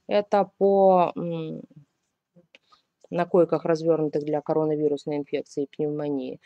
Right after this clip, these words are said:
И амбулаторное лечение двести сорок один. Если вы посмотрите на статистику последних дней, то, э, количество амбулаторных пациентов постепенно уменьшается,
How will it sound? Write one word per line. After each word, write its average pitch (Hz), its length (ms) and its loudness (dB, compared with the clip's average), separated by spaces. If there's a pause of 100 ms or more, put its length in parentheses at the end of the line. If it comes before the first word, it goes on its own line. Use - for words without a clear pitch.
(240)
И 285 80 -6
амбулаторное 190 720 2
лечение 170 480 -4
двести 170 320 -4
сорок 160 360 -4
один. 156 220 -2
Если 139 180 -4
вы 151 100 2
посмотрите 160 580 -6
на 160 80 -4
статистику 170 680 -6 (400)
последних 165 680 0
дней, 311 340 0 (1600)
то, 170 880 2
э, - 40 -18
количество 190 440 0
амбулаторных 180 640 0
пациентов 143 600 -2 (480)
постепенно 160 680 0
уменьшается, 196 840 -2